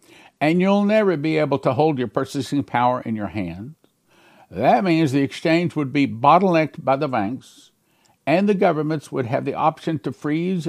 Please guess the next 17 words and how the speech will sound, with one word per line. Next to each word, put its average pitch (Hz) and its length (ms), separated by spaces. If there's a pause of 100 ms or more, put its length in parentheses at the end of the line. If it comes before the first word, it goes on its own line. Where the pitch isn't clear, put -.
(140)
your 143 320
ability 113 720
to 117 140
transact, 104 720 (160)
or 117 480 (260)
so 110 200
that 104 180
no 107 240
man 113 220
might 123 260
buy. 104 220
Here 170 240
it 190 60
is, 208 220
here 170 160
it 185 60
is. 240 240